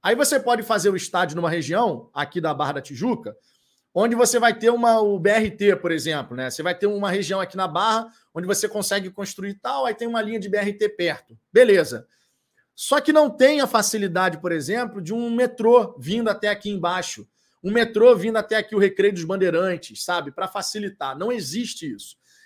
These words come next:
E no caso lá de Manchester, na Inglaterra, o trem, ele te deixa, pô, muito perto do estádio. Sabe? O que eu falei, te deixa dez minutos caminhando. Tá uma estação ali pra você andar até o estádio. Aqui no, no Rio de Janeiro,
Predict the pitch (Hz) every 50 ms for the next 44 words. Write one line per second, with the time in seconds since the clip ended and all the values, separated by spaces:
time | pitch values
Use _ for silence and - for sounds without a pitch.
0 | _ - 214 254 294 294 - - 220 233 269 277 208 226 208 196 190 180 156 175
1 | 160 156 160 170 170 160 160 147 - - 135 147 147 139 139 135 127 - - 196
2 | 233 220 147 120 107 _ _ _ _ _ _ _ - 240 247 - - - 226 262
3 | 285 269 247 240 214 - 180 165 196 240 277 226 - 180 147 _ _ _ _ _
4 | - 311 269 247 240 254 285 330 330 330 220 - - 196 214 202 - - 165 143
5 | 147 - - - 123 104 101 98 _ _ _ _ _ _ _ _ _ _ _ _
6 | _ - - 165 156 143 139 135 139 220 220 220 269 254 233 214 185 - - 180
7 | 175 226 226 - 233 214 180 214 247 269 269 262 240 247 - - - 240 226 220
8 | 208 185 180 170 147 127 113 107 117 _ _ _ _ _ - 165 196 202 208 208
9 | 202 - 220 208 - - 196 202 196 180 185 190 202 202 196 185 - - 196 190
10 | 185 175 185 185 180 190 190 190 190 - - - 131 123 107 92 98 _ _ _
11 | _ _ _ _ _ _ _ _ _ _ _ _ _ _ _ _ _ _ - 226
12 | 240 233 233 - 277 311 311 285 262 247 233 220 208 202 185 180 175 170 160 165
13 | 170 165 151 127 151 139 135 147 190 220 202 160 127 110 101 -